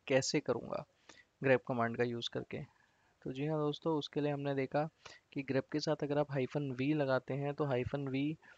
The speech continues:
आप जो भी pattern pass करते हैं उसको, उसको exclude कर देता है। वो pattern उसे जिस भी जगह मिलेगा,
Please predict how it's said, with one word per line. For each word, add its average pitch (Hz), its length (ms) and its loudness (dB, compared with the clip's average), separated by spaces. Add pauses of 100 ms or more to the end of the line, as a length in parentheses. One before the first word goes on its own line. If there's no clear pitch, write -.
(320)
आप 135 200 2
जो 147 160 4
भी 170 120 4
pattern 151 380 2
pass 135 220 0
करते 139 260 -4
हैं 139 60 0
उसको, 135 280 2
उसको - 260 4
exclude 160 600 6
कर 127 140 4
देता 123 240 0
है। 127 60 4
वो 135 140 2
pattern 139 320 4
उसे 143 180 -2
जिस 135 260 0
भी 151 140 10
जगह 143 240 8
मिलेगा, 131 420 4